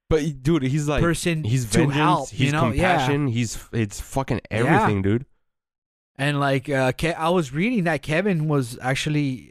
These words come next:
Speaker 2: I guess, Broadway, you know? He was a Broadway man.
Speaker 1: Yeah, he
Speaker 2: Like,
Speaker 1: started
Speaker 2: he,
Speaker 1: off
Speaker 2: he,
Speaker 1: in, as a stage actor.
Speaker 2: he was an actor, you
Speaker 1: Mm-hmm.
Speaker 2: know? He wasn't just a voice actor.
Speaker 1: Yeah.
Speaker 2: He made,
Speaker 1: He went to
Speaker 2: he,
Speaker 1: Juilliard
Speaker 2: yeah.
Speaker 1: and all that shit.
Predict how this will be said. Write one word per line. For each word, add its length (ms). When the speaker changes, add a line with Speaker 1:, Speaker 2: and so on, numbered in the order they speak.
Speaker 2:
I 60
guess, 280
Broadway, 480
you 160
know? 160
He 60
was 120
a 60
Broadway 380
man. 280
Speaker 1:
Yeah, 240
he 100
Speaker 2:
Like, 60
Speaker 1:
started 240
Speaker 2:
he, 60
Speaker 1:
off 140
Speaker 2:
he, 80
Speaker 1:
in, 120
as 200
a 40
stage 240
actor. 140
Speaker 2:
he 60
was 160
an 60
actor, 540
you 140
Speaker 1:
Mm-hmm. 60
Speaker 2:
know? 300
He 120
wasn't 240
just 220
a 80
voice 340
actor. 460
Speaker 1:
Yeah. 160
Speaker 2:
He 100
made, 380
Speaker 1:
He 20
went 160
to 60
Speaker 2:
he, 80
Speaker 1:
Juilliard 180
Speaker 2:
yeah. 280
Speaker 1:
and 100
all 100
that 140
shit. 240